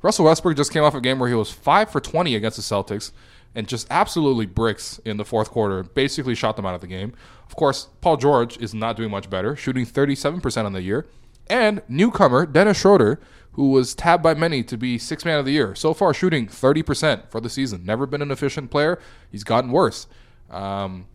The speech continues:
so I have one question. Are they actually worse without Carmelo Anthony? Because I saw them play Patrick Patterson in the fourth quarter last night, and Patrick Patterson was probably their best player. He scored seven straight points, which is usually his quota for a month. And then, um,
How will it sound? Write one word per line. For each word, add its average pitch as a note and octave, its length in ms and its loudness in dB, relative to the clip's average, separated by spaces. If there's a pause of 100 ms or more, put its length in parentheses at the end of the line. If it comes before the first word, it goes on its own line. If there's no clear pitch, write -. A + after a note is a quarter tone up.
(880)
so C3+ 140 -2
I C3 40 4
have D3 140 -2
one D3+ 140 -2
question. D3 300 0
Are C#3 120 4
they F3+ 220 0
actually D#3+ 400 -2
worse B2 500 2
without B2 260 0
Carmelo B2 300 2
Anthony? G#2 320 -2
Because A2+ 400 -2 (380)
I D3 100 4
saw G3 220 6
them D#3 140 0
play C#3+ 280 2
Patrick C3+ 360 -2
Patterson D#3+ 600 0
in C3 100 -4
the B2+ 80 -2
fourth C#3+ 240 2
quarter D#3 160 4
last D#3 240 4
night, F3 200 2
and C3+ 180 0
Patrick G3+ 320 0
Patterson F#3+ 320 0
was D#3+ 140 0
probably F#3+ 360 4
their F#3+ 120 4
best E3+ 200 4
player. D#3 160 4
He E3+ 120 0
scored F3 280 0
seven F3 380 -4
straight E3 260 -2
points, D3 400 -2 (420)
which C3 180 -2
is A#2+ 120 -4
usually E3+ 260 2
his E3 120 0
quota D3 260 8
for C3 180 2
a A2 40 4
month. B2 320 2 (400)
And C#3 160 -2
then, D3+ 180 4
um, C#3 380 6